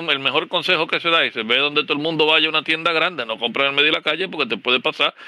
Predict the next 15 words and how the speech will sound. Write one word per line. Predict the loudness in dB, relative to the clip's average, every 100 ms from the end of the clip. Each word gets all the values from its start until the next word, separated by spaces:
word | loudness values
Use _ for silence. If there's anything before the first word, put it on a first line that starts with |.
| -6
lo | 0 2
que | 2
le | 0
pasó | 0 0 2
a |
los | 2
muchachos | 0 0 0 0 0 0
en, | 0 -2 -2
en | -2
el | -2
diecinueve. | -4 -6 -4 -2 -2 -2 -8 _ _ _ _ _ _ -4
Entonces, | -2 0 0 0
respondiendo | 0 0 -2 0 -2 0 -2
el | 0 -2
uso. | -2 -6 -10